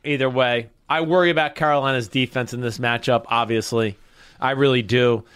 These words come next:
The Saints, yes, have not been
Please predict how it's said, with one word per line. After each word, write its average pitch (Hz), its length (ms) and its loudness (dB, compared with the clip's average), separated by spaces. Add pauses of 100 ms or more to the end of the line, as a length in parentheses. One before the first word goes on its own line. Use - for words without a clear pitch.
(300)
The 135 100 0
Saints, - 840 -4 (760)
yes, 151 260 0
have 135 160 0
not 147 380 -2
been 156 460 0